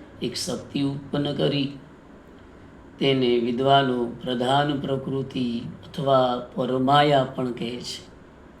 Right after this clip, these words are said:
અંબા કહે છે. તે શક્તિ ત્રણેય લોકને ઉપજાવવાવાળી, મૂળ કારણરૂપ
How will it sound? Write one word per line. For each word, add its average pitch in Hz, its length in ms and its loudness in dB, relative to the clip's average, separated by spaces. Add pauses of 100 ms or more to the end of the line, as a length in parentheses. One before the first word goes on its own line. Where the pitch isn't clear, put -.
(320)
અંબા 147 380 4
કહે 120 340 -4
છે. - 220 -8 (1300)
તે 135 120 -2
શક્તિ 156 540 2
ત્રણેય 165 560 6
લોકને 151 580 2
ઉપજાવવાવાળી, 123 1040 2 (1080)
મૂળ 160 400 6
કારણરૂપ 139 840 4